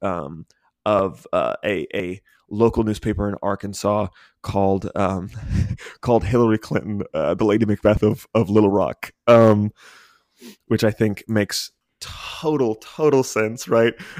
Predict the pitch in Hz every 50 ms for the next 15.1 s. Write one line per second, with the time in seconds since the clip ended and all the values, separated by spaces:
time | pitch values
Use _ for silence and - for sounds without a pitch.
0 | - - 147 147 147 143 139 127 120 117 113 - - - - 143 139 135 131 123
1 | - - - - - - - _ _ _ - 135 127 107 92 60 - - _ _
2 | _ _ _ _ _ _ _ _ _ _ - _ _ - - 151 160 - 151 156
3 | - 151 156 156 165 170 147 160 143 127 120 113 - 123 113 113 107 104 101 -
4 | 101 110 113 113 - - 113 110 110 107 110 - 107 113 - 139 123 127 - 151
5 | 139 123 - - 123 - _ - 110 - - - _ _ _ _ _ - - 78
6 | 82 60 92 90 - 123 113 117 147 143 139 - - - 117 101 113 123 120 117
7 | 117 110 104 101 98 95 95 87 _ - 120 123 117 120 - - 117 113 101 85
8 | - - 120 117 110 - - 113 117 113 107 104 98 - - - 104 101 101 101
9 | 101 98 - _ _ _ - _ _ _ _ - 107 104 98 92 90 85 76 73
10 | - _ _ _ _ - 117 131 127 127 117 - - 113 110 107 107 - - -
11 | - - 113 110 - - 107 104 101 98 - 90 92 104 101 98 92 90 92 90
12 | _ _ _ _ _ _ - 143 131 117 - 139 120 - 139 127 - 127 123 -
13 | 127 104 120 110 107 107 - - 104 120 120 104 107 - - - - 104 - -
14 | - - - 123 120 - - 117 113 - - 110 107 104 104 95 - 95 87 90
15 | -